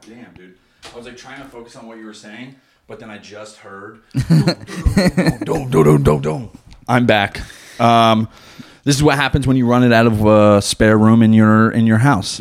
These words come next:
Speaker 1: Um, you get kids that don't know how to behave themselves sometimes, and that's fine because they're kids, right? Am I right? Everybody? Is that cool? Um, my Apple Watch just told me to keep moving. Uh, go fuck yourself. <laughs> You're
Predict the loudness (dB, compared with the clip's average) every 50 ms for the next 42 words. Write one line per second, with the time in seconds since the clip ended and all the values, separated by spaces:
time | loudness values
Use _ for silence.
0 | -8 -6 -6 -4 -4 -4 -4 -4 -6 -8 -10 -10 -6 -2 0 0 0 0 2 2
1 | 4 4 4 4 2 0 -2 -2 0 2 2 2 2 0 0 0 0 2 2 2
2 | 4 2 2 2 2 2 2 2 2 2 2 2 2 0 0 -2 -2 -2 -2 -2
3 | -2 -2 -4 -6 -4 -2 -2 -2 -4 -4 -6 -6 -4 -2 -2 -2 -2 -4 -4 -2
4 | -2 0 0 -2 -2 -4 -4 -4 -4 -4 -4 -4 -8 -8 -4 0 0 0 0 -2
5 | -14 -20 -20 -10 -2 0 2 2 2 0 -2 -2 -2 0 2 2 2 2 0 0
6 | -4 -8 -18 _ _ _ _ _ -6 -2 0 2 2 4 2 2 0 -2 -6 _
7 | _ _ _ _ _ _ _ -8 -4 0 0 0 0 2 2 4 4 4 2 -2
8 | -6 -18 _ -20 -20 _ _ _ _ _ -2 0 2 2 4 4 2 2 0 -2
9 | -4 _ _ _ _ _ -4 -2 0 0 2 2 2 2 2 2 2 2 0 0
10 | -2 -4 -2 0 2 2 2 4 4 4 2 2 0 -4 _ -18 -8 -2 2 4
11 | 4 6 6 4 4 4 2 2 0 0 0 0 0 2 2 2 2 2 0 -2
12 | -2 -4 -8 -14 _ -8 -4 -2 -2 -2 0 0 -2 -2 0 -2 -4 -4 -6 -8
13 | -6 -6 -8 -8 -8 -12 -20 -20 -20 _ -16 -14 -12 -8 -6 -6 -6 -6 -6 -10
14 | -14 -14 -16 -16 _ -8 -4 0 2 4 4 4 4 4 4 4 2